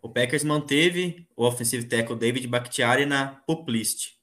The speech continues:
Isso significa que o jogador perderá pelo menos os seis primeiros jogos da temporada, se recupera do rompimento de A C L. O Packers adquiriu junto ao Los Angeles Rams o punter Corey Bjorkes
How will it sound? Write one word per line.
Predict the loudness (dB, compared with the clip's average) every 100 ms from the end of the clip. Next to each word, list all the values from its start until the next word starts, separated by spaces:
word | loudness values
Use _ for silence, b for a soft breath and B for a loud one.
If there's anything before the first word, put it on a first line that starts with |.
| -8
Isso | -4
significa | -2 -2 -2 0 -4 -4
que | -6
o |
jogador | -4 -2 -2 -2 0
perderá | 0 2 2
pelo | 0 -4
menos | -2 -2 -2
os | -2 -2
seis | 0 -2
primeiros | -2 0 0 0
jogos | 0 0 -2
da | -6
temporada, | -6 -6 -8 _ _ _ _ _ _ _ _ _ _ _ _ -6
se | -4
recupera | -4 -2 0 2
do | 0
rompimento | -4 -4 -2 -2 -2 -6
de | -4 -2
A | 0
C | 0 -2 -2
L. | -4 -10 _ _ _ _ _ _ _ _ -20
O |
Packers | 0 2 2 2
adquiriu | -2 -2 -2 2 4 2
junto | 2 -2 -4 -4
ao |
Los | -4 -2
Angeles | -4 -4 -6
Rams | 0 0 0 -2 -4 -6 -16
o | -6
punter | -2 -2 0 -4 -4
Corey | 0 2 2
Bjorkes | 0 4 4 2 -4 -8 -8